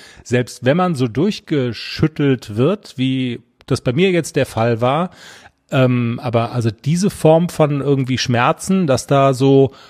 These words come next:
ohne rum was wehtut, also das hast du,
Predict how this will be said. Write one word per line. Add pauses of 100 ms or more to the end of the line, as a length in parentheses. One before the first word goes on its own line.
(320)
ohne
rum
was
wehtut,
also (540)
das
hast
du,